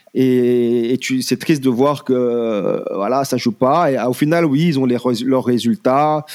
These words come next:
Mais hier encore, contre l'Allemagne, pour moi, euh, une de mes plus grandes déceptions, c'est, c'est les Allemands.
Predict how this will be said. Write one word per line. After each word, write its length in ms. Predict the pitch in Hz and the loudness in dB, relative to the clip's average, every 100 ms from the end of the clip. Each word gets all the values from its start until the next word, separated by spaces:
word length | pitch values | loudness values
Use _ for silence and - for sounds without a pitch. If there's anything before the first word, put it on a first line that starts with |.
| - - - - | -16 -16 -16 -4
Mais 80 | 131 | 0
hier 300 | 139 160 135 | 2 2 0
encore, 540 | 139 - 156 165 156 | -4 0 0 0 -2
contre 380 | - 143 - 135 | -4 -6 -2 0
l'Allemagne, 640 | 127 127 131 147 156 139 123 - _ _ _ _ _ _ _ _ - | 0 0 0 0 0 -2 -6 -12 _ _ _ _ _ _ _ _ -8
pour 140 | 127 | -4
moi, 180 | 151 165 170 | 0 0 0
euh, 360 | 139 139 131 | -2 -2 -2
une 140 | 147 139 | -2 0
de 80 | 135 | 0
mes 140 | 139 | 0
plus 100 | 160 | 0
grandes 240 | 143 156 | 0 0
déceptions, 540 | 135 131 127 - 175 165 | -2 -2 -4 -2 -2 -2
c'est, 500 | 135 123 123 123 117 | -2 -2 -2 -2 -4
c'est 140 | - | -4
les 160 | 120 117 | -4 -2
Allemands. 520 | 127 165 180 135 | -2 0 0 -2